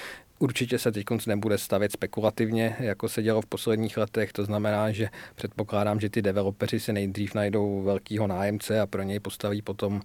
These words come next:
budovu. Eh, ale i technicky je to samozřejmě, jsou to úplně jiné budovy, nedají se zaměňovat s bytama.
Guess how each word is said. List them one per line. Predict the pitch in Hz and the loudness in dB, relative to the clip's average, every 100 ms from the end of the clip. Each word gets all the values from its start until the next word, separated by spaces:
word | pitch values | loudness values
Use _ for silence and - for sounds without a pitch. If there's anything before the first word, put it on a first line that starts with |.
| - - - - | -8 -20 -20 -12
budovu. | 101 95 98 101 85 90 | -8 -2 2 2 0 -8
Eh, | - - 110 104 113 - | -12 -10 -10 -8 -10 -8
ale | - - | -6 -2
i | 113 | -2
technicky | 107 - 117 104 - | 0 0 0 -2 2
je | 107 | 2
to | 98 98 | 2 -2
samozřejmě, | 98 95 104 107 | -2 0 0 0
jsou | - 98 | -2 -2
to | 107 | -2
úplně | 95 101 | -2 -2
jiné | 104 107 | 0 0
budovy, | 95 98 104 101 104 104 | 0 0 2 2 0 -2
nedají | 101 95 98 | -2 0 -2
se | - 101 101 | 0 0 0
zaměňovat | 98 98 98 104 101 98 | -2 -2 0 2 2 0
s | |
bytama. | 90 - 101 87 | -4 -2 -2 -2